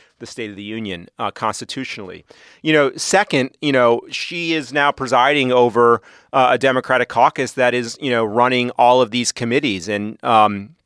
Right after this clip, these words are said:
you know, there, it's gonna basically plunge the White House into subpoena hell for the next, you know, year and a half. Um, and she has the power just to chip away and tie up, um, the White House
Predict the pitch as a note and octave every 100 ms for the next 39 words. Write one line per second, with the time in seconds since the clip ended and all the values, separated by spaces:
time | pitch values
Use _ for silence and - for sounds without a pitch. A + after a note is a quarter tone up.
0 | _ _ _ _ _ A#2 A2 A2 C3 -
1 | D3 - D3 B2+ G2+ B2+ - C3 B2+ -
2 | - B2 A#2 - G#2+ A2+ B2 A2 G#2+ -
3 | - - - _ - B2+ - B2+ A#2 -
4 | B2+ - C#3 B2+ G#2+ B2+ C3 A2 - A2
5 | G2+ G#2+ G#2 - - - B2 G#2+ G2+ G#2+
6 | G#2+ G2+ F#2 F#2+ F#2+ - - - - -
7 | - B2 A#2 A2+ A2 - B2 A#2 A#2+ A#2
8 | G#2+ - - - _ B2+ - B2 C3 B2+
9 | A#2+ B2 - - A#2+ - D3+ - B2 B2
10 | B2 A#2+ A#2 A#2+ A2+ G#2+ - B2 A#2+ A2+
11 | - - - A#2+ A2 A2 G#2+ - - -
12 | A#2+ A2 A#2 D3 B2 G2+ G2+ -